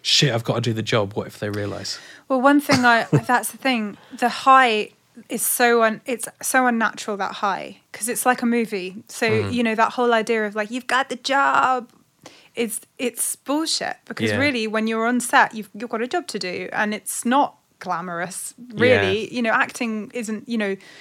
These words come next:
Speaker 2: i-, it's a job, and you're
Speaker 1: Yeah.
Speaker 2: waiting around a lot, and then you go and do your thing, and then you're tired, and you feel, "Oh, I did all right,"
Speaker 1: Yeah.
Speaker 2: and you go <laughs> home,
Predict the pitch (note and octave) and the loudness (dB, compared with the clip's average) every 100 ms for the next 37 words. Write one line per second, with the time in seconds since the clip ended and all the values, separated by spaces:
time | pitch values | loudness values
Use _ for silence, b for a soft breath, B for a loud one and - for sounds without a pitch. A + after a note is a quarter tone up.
0 | B B B - _ - C4 - C4+ F#4+ | B B B -20 _ -16 -12 -6 2 4
1 | G3+ F2 - - G#3+ G#3 G#3 G#3 G#3 A3 | 4 2 -8 -8 -6 -4 -4 0 2 2
2 | G#3+ A3 G#3 G#3 G#3+ G#3+ G#3+ G#3+ G#3+ G#3+ | 0 -2 0 2 2 0 2 4 2 0
3 | G#3 G#3 G#3+ G#3 G#3 G#3 G3+ F#3+ G3+ F#3+ | -2 -2 -2 -2 -2 -4 -4 -4 -4 -4
4 | G3 G3+ F#3+ F#3 F#3 - F3+ F3+ F#3+ G3+ | -6 -6 -8 -8 -8 -2 0 2 0 -2
5 | F#3+ F#3 F#3 F#3 - G3+ G3 G3+ A#3 C4 | -4 -8 -10 -12 -14 -12 -8 -4 0 0
6 | F3+ F#3 F3+ F#3 F#3+ F#3+ G3+ G#3+ G#3+ A3+ | -2 -6 0 2 2 0 -4 -2 -2 -2
7 | - B3+ C4+ A3+ C4+ | -2 0 0 -2 -12